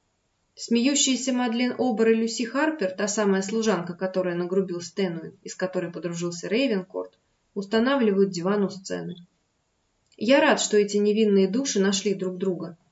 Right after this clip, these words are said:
но это не уменьшает моей вины за утреннее происшествие. "Я тебя предупреждала, что больше не буду покрывать твои прегрешения",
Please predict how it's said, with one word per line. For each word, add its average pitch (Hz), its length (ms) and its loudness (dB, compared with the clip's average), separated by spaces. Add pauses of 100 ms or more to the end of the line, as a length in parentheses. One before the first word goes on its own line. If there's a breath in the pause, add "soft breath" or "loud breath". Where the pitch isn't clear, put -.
но 196 100 2
это 226 200 4
не 247 120 0
уменьшает 247 540 0
моей 190 340 2
вины 214 300 0
за 180 140 0
утреннее 190 420 0
происшествие. 190 760 -6 (1200)
"Я 214 180 4
тебя 226 280 -2
предупреждала, 226 840 -2
что 185 220 -4
больше 220 320 0
не 226 100 4
буду 202 280 -2
покрывать 214 480 -2
твои 185 220 0
прегрешения", 180 800 -4